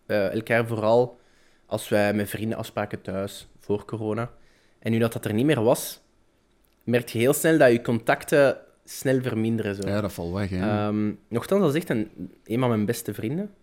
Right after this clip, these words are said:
Speaker 1: Maar ik, ik, voor een of andere reden was dat precies ons aanhangspunt, zo. De, de, de samenkomsten,
Speaker 2: Ja,
Speaker 1: hè.
Speaker 2: ja.
Speaker 1: Ehm, ik had dan zoiets gestuurd van, "Ah,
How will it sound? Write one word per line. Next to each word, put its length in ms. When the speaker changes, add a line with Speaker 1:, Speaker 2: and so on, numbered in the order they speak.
Speaker 1:
Maar 240
ik, 280
ik, 260
voor 140
een 80
of 60
andere 200
reden 420
was 180
dat 140
precies 280
ons 200
aanhangspunt, 680
zo. 300
De, 280
de, 140
de 80
samenkomsten, 800
Speaker 2:
Ja, 180
Speaker 1:
hè. 100
Speaker 2:
ja. 140
Speaker 1:
Ehm, 580
ik 120
had 100
dan 140
zoiets 180
gestuurd 280
van, 160
"Ah, 180